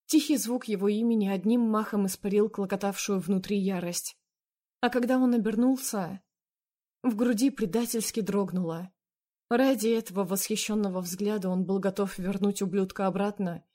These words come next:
и ещё несколько раз сломать ему нос.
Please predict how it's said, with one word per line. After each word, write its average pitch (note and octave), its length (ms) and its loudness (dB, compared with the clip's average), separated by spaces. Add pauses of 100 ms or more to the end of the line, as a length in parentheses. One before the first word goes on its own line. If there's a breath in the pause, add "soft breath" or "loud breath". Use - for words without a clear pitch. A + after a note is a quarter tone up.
(160)
и C4 60 6
ещё C4+ 340 4
несколько G#3+ 480 0
раз G3+ 260 -2
сломать F#3 560 -2
ему F#3+ 180 2
нос. E3+ 440 -4